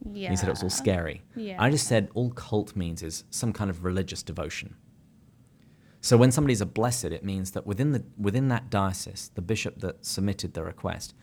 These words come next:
Speaker 1: that there can be a local diocesan following of this particular person.
Speaker 2: Hmm.
Speaker 1: And Rome is now saying that it's worthy of belief that this venerable person is in heaven.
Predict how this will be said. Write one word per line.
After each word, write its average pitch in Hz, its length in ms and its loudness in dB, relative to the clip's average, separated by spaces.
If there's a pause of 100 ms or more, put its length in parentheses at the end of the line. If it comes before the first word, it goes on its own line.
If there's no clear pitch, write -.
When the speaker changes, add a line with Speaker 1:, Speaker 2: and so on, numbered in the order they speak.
(300)
Speaker 1:
that 98 260 -2
there 98 140 -2
can 98 200 -2
be 92 280 -2 (220)
a 92 40 -4
local 98 380 -2
diocesan 90 720 -6 (180)
following 90 580 -2 (380)
of 92 220 -4
this 82 140 -10
particular - 420 -8
person. 80 400 -8 (1160)
Speaker 2:
Hmm. 240 120 -6
Speaker 1:
And 104 260 4 (420)
Rome 120 260 6
is 110 80 2
now 107 120 2
saying 95 360 0
that - 140 -4 (140)
it's - 200 -10
worthy 104 300 2
of 95 120 -8
belief 92 420 -8
that - 220 -10
this - 180 -2
venerable 90 380 -2
person 85 540 -4
is 85 260 -6
in 87 120 -6
heaven. - 360 -4